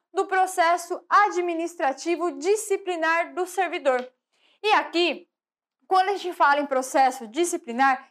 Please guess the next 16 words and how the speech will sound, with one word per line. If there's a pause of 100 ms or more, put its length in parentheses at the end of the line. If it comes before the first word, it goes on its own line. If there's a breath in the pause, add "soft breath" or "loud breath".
(140)
primeira
coisa
que
a
gente
tem
que
ter
em
mãos,
que
a
gente
tem
que
conhecer